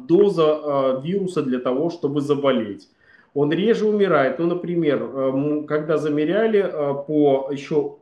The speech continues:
первоначальным штаммам Дельта, соотношение умирающих вакцинированных к невакцинированным один к восьми. То есть на восемь умирающих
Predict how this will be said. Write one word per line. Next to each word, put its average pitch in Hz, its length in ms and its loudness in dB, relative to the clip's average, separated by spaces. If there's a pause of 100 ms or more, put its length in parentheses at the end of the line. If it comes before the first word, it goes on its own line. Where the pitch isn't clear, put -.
первоначальным 156 760 0
штаммам 135 600 -2
Дельта, 202 580 2 (240)
соотношение 156 720 0
умирающих 135 640 0
вакцинированных 151 840 -2
к - 40 -6
невакцинированным 160 1000 -2
один 151 340 0
к 120 60 -16
восьми. 131 440 -2
То 113 140 -8
есть 113 180 -6
на 160 160 0
восемь 170 440 0
умирающих 139 680 0